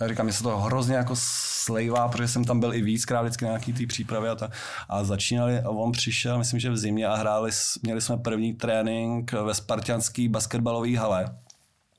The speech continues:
A ten si z nás normálně jako dělal fakt srandu, jo, že to, bylo to fakt jako kdyby přišel prostě tam do divize si jako kopnout s někým a, já nevím, hrál nám tam na housle a tak dále.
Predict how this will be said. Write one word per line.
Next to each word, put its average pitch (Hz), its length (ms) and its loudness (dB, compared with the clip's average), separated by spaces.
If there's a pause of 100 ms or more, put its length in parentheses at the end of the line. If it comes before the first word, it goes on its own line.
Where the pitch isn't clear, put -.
(380)
A 104 100 -4
ten 101 140 -4
si 101 140 -2
z - 20 -2
nás 95 200 0
normálně 90 300 0
jako 90 200 -4
dělal 98 440 -2
fakt 98 220 -4
srandu, 104 400 0 (240)
jo, 95 240 0
že 95 100 -2
to, 110 120 -2 (120)
bylo 127 380 2
to 127 100 -2
fakt 123 220 0
jako 131 180 2
kdyby 127 220 2
přišel 127 420 2
prostě 120 420 0
tam 110 400 2
do 110 120 2
divize 107 500 2
si 107 300 -2
jako 104 180 -2
kopnout 107 400 -2
s - 60 -2
někým 104 440 0
a, 90 300 0 (220)
já 85 200 -4
nevím, 90 140 -2
hrál 95 220 -2
nám 92 120 0
tam 101 180 0
na 87 80 0
housle 104 560 0
a 95 80 0
tak 92 160 -2
dále. 87 300 -2